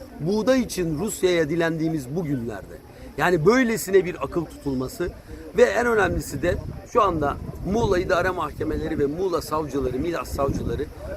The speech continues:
Beşli Çete'ye yasaları uygulamıyorlar. Anayasanın onuncu maddesinin açık hükmüne rağmen, hiçbir zümreye, hiçbir sınıfa imtiyaz tanınamaz demesine rağmen burada bir zümreye, bir sınıfa, Beşli Çete'den Limak, İştaş'a bir imtiyaz tanınıyor.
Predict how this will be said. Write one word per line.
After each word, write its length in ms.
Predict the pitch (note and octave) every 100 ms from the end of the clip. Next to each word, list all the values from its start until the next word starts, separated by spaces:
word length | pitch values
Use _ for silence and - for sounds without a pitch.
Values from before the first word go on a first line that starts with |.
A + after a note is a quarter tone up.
| -
Beşli 260 | G#3 -
Çete'ye 360 | - - - D#3
yasaları 360 | - - - -
uygulamıyorlar. 600 | - - D#3 D3+ D3+ D#3+ - - - -
Anayasanın 540 | G3 F#3+ F3 F3 E3
onuncu 320 | E3+ F3+ E3+
maddesinin 440 | F3 D#3+ - - D3+
açık 300 | C3+ - -
hükmüne 400 | - D3 D#3 D#3
rağmen, 280 | C3+ A2 G#2 - - - -
hiçbir 300 | G#3+ - F#3+
zümreye, 480 | E3+ C3+ D#3+ D3+ D3+
hiçbir 320 | C3+ F3 -
sınıfa 340 | D3+ - D3 D3+
imtiyaz 460 | D3+ C#3+ E3+ D#3+
tanınamaz 580 | - D3+ D#3 E3+ D3+ B2+
demesine 480 | C#3 D3 - C3+ B2
rağmen 380 | C#3 D#3+ D3 D#3 - - - -
burada 340 | F#3 D#3+ C#3+
bir 180 | C#3 F3
zümreye, 520 | B2+ D3+ D3 C#3 D#3
bir 100 | C#3
sınıfa, 480 | D3 - C3 - D#3 - - - -
Beşli 300 | E3+ - D#3+
Çete'den 500 | D#3 D3 C3+ D3+ C#3+
Limak, 260 | E3 C3+ D3+
İştaş'a 500 | D#3+ - C#3 D3+ C#3 - - C#3+
bir 120 | D3+
imtiyaz 460 | D3 C#3+ - D3 E3+
tanınıyor. 460 | F3 E3+ F3 F3